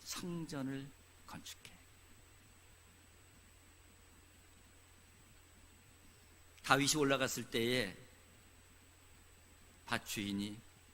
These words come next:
"왕이 제사를 드린다니까 밭 다 왕에게 드리겠습니다. 거저 드리겠습니다." 다윗은 "No." 그 값을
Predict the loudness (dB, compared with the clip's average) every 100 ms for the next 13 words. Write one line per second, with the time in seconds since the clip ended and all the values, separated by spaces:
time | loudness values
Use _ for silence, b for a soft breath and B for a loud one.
0 | -20 -20 -16 -8 -4 -2 -4 -4 -6 -4
1 | -6 -4 -4 -2 -4 -8 -4 -4 -6 -10
2 | -6 -2 -2 -4 -4 -4 -2 -2 -6 -12
3 | 2 4 4 2 0 -2 -4 -10 -14 -20
4 | -20 -20 -20 -20 -20 -20 -20 -20 -20 -20
5 | -16 -10 -8 -8 -10 -14 -20 -20 -8 -4
6 | -2 -4 -12 -20 -20 -20 -20 -20 -20 -20
7 | -20 -20 -20 -20 -12 -6 -4 -4 -6 -8